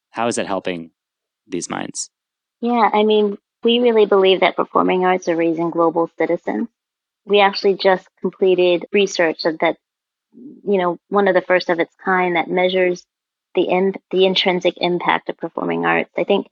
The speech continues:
Speaker 2: so many existing studies are, you know, does theater help improve test scores? Does theater improve school attendance? But I think for most of us in the field,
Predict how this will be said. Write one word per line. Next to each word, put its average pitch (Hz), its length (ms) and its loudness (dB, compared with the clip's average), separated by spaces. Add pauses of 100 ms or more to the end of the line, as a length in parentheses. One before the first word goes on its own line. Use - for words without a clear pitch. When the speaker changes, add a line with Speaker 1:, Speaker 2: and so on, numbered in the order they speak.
(420)
Speaker 2:
so 208 100 2
many 196 380 4
existing 180 480 -2
studies 165 480 0
are, 165 240 2
you 160 140 -4
know, 160 240 -2 (540)
does 190 400 2
theater 180 340 2
help 165 340 0
improve 165 480 -2
test - 260 -2
scores? 156 400 -4
Does 160 340 0 (540)
theater 165 540 2 (500)
improve 170 600 0 (180)
school 180 260 0
attendance? 156 640 -2 (580)
But 185 260 4 (840)
I 185 60 -6
think 196 280 -2
for 190 80 0
most 180 320 2
of 185 120 2
us 175 180 2
in 170 80 -4
the 160 100 -2 (100)
field, 180 420 2